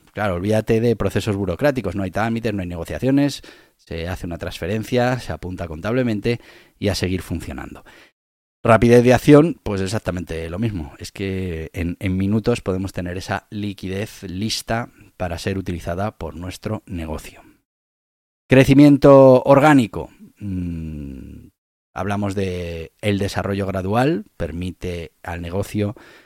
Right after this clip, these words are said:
eh, crecer a su propio ritmo, priorizando áreas, eh, eh, y, y necesidades inmediatas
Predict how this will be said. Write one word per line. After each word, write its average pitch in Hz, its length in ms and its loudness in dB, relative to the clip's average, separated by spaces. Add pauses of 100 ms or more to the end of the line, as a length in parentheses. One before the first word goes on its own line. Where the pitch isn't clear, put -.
(220)
eh, 92 220 -4
crecer 101 320 -2
a 101 40 2
su 98 140 -2
propio 87 680 -4
ritmo, 156 380 4
priorizando 95 880 -4
áreas, 110 640 -4
eh, 101 40 -4
eh, 82 1000 -8 (840)
y, 90 320 -6
y 107 60 2
necesidades 104 800 0
inmediatas 127 960 -2